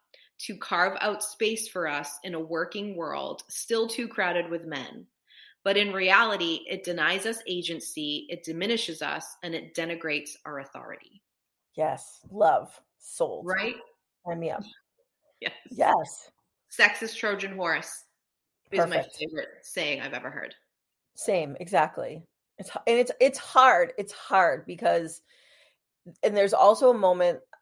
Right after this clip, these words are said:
Speaker 2: and maybe you'll get there. <laughs> Maybe we'll get to
Speaker 1: Mm-hmm.
Speaker 2: this point, but, like, there's a moment when you've been doing this, like, hustling, girl bossing,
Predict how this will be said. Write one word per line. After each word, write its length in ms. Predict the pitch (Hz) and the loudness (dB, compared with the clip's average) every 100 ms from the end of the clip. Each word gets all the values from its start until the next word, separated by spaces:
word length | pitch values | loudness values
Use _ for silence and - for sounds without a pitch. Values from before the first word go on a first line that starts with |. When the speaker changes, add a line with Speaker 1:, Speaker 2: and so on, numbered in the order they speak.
| _ | _
Speaker 2:
and 240 | 165 156 | -8 -6
maybe 240 | 170 160 160 | -4 -4 0
you'll 160 | 160 | 0
get 220 | 156 143 - | 2 -2 2
there. 260 | 151 170 - - - | 0 0 -12 -20 -16
<laughs> 360 | - _ - - | -16 _ -10 -6
Maybe 120 | 220 | 0
we'll 120 | 311 | 2
get 180 | 208 - | 2 0
to 60 | |
Speaker 1:
Mm-hmm. 60 | 165 | -8
Speaker 2:
this 100 | 175 _ | -12 _
point, 180 | 160 - | -12 -8
but, 100 | 147 | -2
like, 220 | 175 165 - - - _ | -2 -2 -16 -20 -20 _
there's 180 | 220 226 | 6 6
a 60 | |
moment 520 | 226 208 214 226 269 240 | 2 2 2 6 4 4
when 160 | 214 | -2
you've 160 | 196 185 | -4 -2
been 200 | 185 175 | -4 0
doing 320 | 190 190 185 | 0 0 2
this, 180 | 170 170 | -2 0
like, 180 | 165 - | -2 -2
hustling, 600 | - 202 - 175 156 147 | -4 -4 -2 -2 -2 -4
girl 220 | 175 190 | 4 4
bossing, 640 | 180 160 156 160 147 151 | 6 4 2 -4 -4 -8